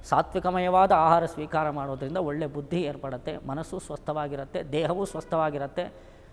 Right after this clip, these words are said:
ದೇಹಮಯ, ದೇಹವನ್ನು ಪೋಷಣೆ ಮಾಡೋದಕ್ಕೆ ಅನ್ನ, ಆತ್ಮ ಪೋಷಣೆಗೋಸ್ಕರ ನಾಮ. ಆದ್ದರಿಂದ ನಾವು ಅನ್ನ ಸ್ವೀಕಾರ ಮಾಡಬೇಕಾದ್ರೆ ಭಗವಂತನ ನಾಮವನ್ನು ಹೇಳಬೇಕು. "ಗೋವಿಂದ", "ಗೋಪಾಲ" ಅಂತ ಹೇಳಿ ಊಟ ಮಾಡಿದಾಗ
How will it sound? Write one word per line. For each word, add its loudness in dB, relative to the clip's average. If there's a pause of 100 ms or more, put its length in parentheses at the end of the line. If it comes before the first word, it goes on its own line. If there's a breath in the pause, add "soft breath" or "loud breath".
(420 loud breath)
ದೇಹಮಯ, 10 (180)
ದೇಹವನ್ನು 8
ಪೋಷಣೆ 2
ಮಾಡೋದಕ್ಕೆ 2
ಅನ್ನ, 4 (560)
ಆತ್ಮ 6
ಪೋಷಣೆಗೋಸ್ಕರ 0
ನಾಮ. -2 (440 loud breath)
ಆದ್ದರಿಂದ -2
ನಾವು 4
ಅನ್ನ 0
ಸ್ವೀಕಾರ 2
ಮಾಡಬೇಕಾದ್ರೆ -4
ಭಗವಂತನ -2
ನಾಮವನ್ನು -2
ಹೇಳಬೇಕು. -10
"ಗೋವಿಂದ", -4 (140)
"ಗೋಪಾಲ" -2
ಅಂತ -6
ಹೇಳಿ -6 (400 loud breath)
ಊಟ 0
ಮಾಡಿದಾಗ 0